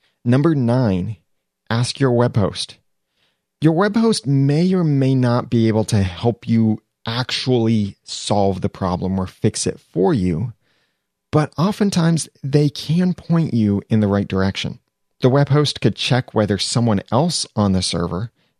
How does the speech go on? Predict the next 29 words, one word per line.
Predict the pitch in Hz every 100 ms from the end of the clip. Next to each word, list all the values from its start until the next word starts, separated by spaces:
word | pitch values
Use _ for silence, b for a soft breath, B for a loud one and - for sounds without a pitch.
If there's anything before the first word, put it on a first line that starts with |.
| _
is | 110 104 101 90
abusing | - 101 90 104 90 98 95 113 _ _ _ _
the | - 98 95
server | - 92 85 90 -
and | 104 98 90
causing | - 95 92 87
the | 90
problem. | - 82 82 95 104
We | 107
would | 104 -
call | - 104
these | 95 92 82 -
a | 101
noisy | 92 95 101 104 90 92
neighbor, | 90 104 98 90 90 b b b b
where | 110 107 98 -
they | 123 90 143 170
have | 139 110 98 87 - _
some | - 107
problem | 90 98 90 90 82
on | 98
their | 92 104
website | 101 87 - 90 87 - _ _ -
and | 110
it's | -
hogging | - 110 120 117 110
all | 104 104
the | 98
resources | 92 87 95 92 104 98